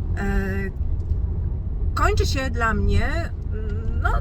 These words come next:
tak jak chyba większość spraw w tym kraju, czyli postanowieniem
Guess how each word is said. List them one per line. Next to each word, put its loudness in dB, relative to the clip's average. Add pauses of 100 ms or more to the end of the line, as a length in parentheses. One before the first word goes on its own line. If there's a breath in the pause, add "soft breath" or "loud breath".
tak 6
jak -2
chyba -2
większość 2
spraw 4
w 6
tym 6
kraju, 4
czyli 4 (2750)
postanowieniem 2